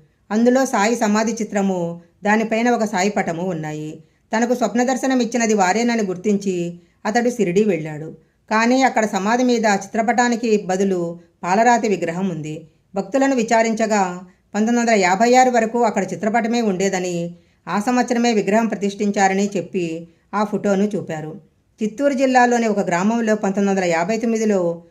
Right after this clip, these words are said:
మొహరం పండగ నాడు ముస్లింలందరూ చేరారు. మౌల్వీ కూడా సిద్ధమయ్యాడు. కానీ పీరు ఎత్తవలసిన భక్తుడు రాలేదు. అప్పుడు అక్కడ ఉన్న కె తిరువెంగళంను పీరు ఎత్తమన్నారు. అతడి నడుముకు పీరుకొయ్య కట్టి ఆ గుడ్డతో అతని ముఖం కప్పారు.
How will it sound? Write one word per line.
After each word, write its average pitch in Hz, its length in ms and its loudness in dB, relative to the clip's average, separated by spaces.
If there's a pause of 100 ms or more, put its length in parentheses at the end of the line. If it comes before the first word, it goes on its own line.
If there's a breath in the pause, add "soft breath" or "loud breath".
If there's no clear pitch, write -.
(220 loud breath)
మొహరం 220 280 2
పండగ 233 340 2
నాడు 185 400 2
ముస్లింలందరూ 185 680 -2
చేరారు. 160 540 -6 (320 soft breath)
మౌల్వీ 240 340 2
కూడా 220 280 2
సిద్ధమయ్యాడు. 160 760 -6 (380 soft breath)
కానీ 233 300 2
పీరు 247 280 2
ఎత్తవలసిన 233 480 2
భక్తుడు 180 380 -2
రాలేదు. 160 600 -2 (300 soft breath)
అప్పుడు 226 260 2
అక్కడ 233 180 2
ఉన్న 233 280 2
కె 247 260 2
తిరువెంగళంను 233 720 2
పీరు 208 200 2
ఎత్తమన్నారు. 160 500 -4
అతడి 226 160 2
నడుముకు 240 440 2
పీరుకొయ్య 240 540 2
కట్టి 196 360 2
ఆ 208 160 -2
గుడ్డతో 202 400 0
అతని 214 220 0
ముఖం 175 280 -2
కప్పారు. 160 500 -6